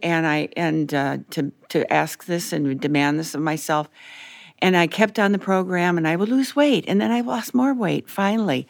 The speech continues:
And I'd have plateau and then I'd lose a little more weight and a little more weight. And then when it came to the final two, maybe one or two pounds, I,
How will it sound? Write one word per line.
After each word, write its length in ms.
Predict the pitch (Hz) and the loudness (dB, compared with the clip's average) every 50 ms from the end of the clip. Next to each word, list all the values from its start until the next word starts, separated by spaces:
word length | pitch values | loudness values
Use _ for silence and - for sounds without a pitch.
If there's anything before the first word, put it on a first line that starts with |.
| - - - - - - - - - - | -14 -20 -20 -20 -20 -20 -20 -20 -10 -4
And 180 | - 185 185 | -2 0 2
I'd 140 | 185 180 185 | 2 2 2
have 200 | 190 190 180 - | 2 0 -2 -2
plateau 680 | - - 196 190 190 190 - 208 208 214 214 196 175 160 | 0 2 2 2 2 0 0 2 4 4 4 2 2 0
and 140 | 160 160 170 | -2 -2 -2
then 120 | 170 170 | 0 0
I'd 180 | 175 170 170 165 | 0 -2 -2 -2
lose 200 | 180 185 185 180 | -2 -2 0 0
a 60 | 196 | 2
little 180 | 196 214 226 240 | 2 4 4 6
more 260 | 240 262 285 311 311 | 6 4 4 2 2
weight 320 | 269 220 175 160 156 - | 2 2 0 0 0 -2
and 80 | - 175 | -4 -4
a 60 | 175 185 | -4 -2
little 140 | 190 202 226 | 0 2 2
more 260 | 240 262 294 294 277 | 4 4 4 2 2
weight. 320 | 254 196 160 147 147 - _ _ - - - - - _ _ _ _ _ _ _ _ _ | 2 0 0 -2 -2 -6 _ _ -20 -20 -20 -20 -20 _ _ _ _ _ _ _ _ _
And 180 | - 202 202 214 | 2 4 6 6
then 100 | 226 233 | 6 6
when 100 | 240 240 | 6 4
it 80 | 233 | 2
came 300 | - - 202 214 214 208 | 2 2 2 2 2 2
to 180 | 196 - 202 190 | 2 0 0 2
the 260 | 185 180 170 165 160 - _ - - - - _ _ _ _ | 2 2 0 0 -2 -6 _ -20 -20 -20 -20 _ _ _ _
final 760 | _ - 294 269 - 214 214 226 233 226 226 214 202 196 180 - _ - | _ -14 -4 0 2 4 4 6 4 4 2 2 0 -2 -4 -6 _ -12
two, 680 | - - 240 240 240 240 240 247 240 240 254 254 254 - _ _ _ | -4 2 4 4 6 6 6 4 2 0 -2 -4 -6 -10 _ _ _
maybe 240 | 190 196 175 175 160 | 0 2 2 2 2
one 280 | 156 156 170 185 214 226 | 2 0 0 2 2 2
or 80 | 214 208 | 0 -2
two 220 | - - 214 214 | -4 -2 -2 -2
pounds, 680 | 202 - 185 185 196 202 208 202 185 151 - - - - _ _ _ _ - - - - _ _ - | -2 -2 0 0 2 2 2 2 0 -2 -4 -8 -12 -14 _ _ _ _ -20 -20 -20 -20 _ _ -6
I, 240 | - - 180 180 | -4 -4 -4 -4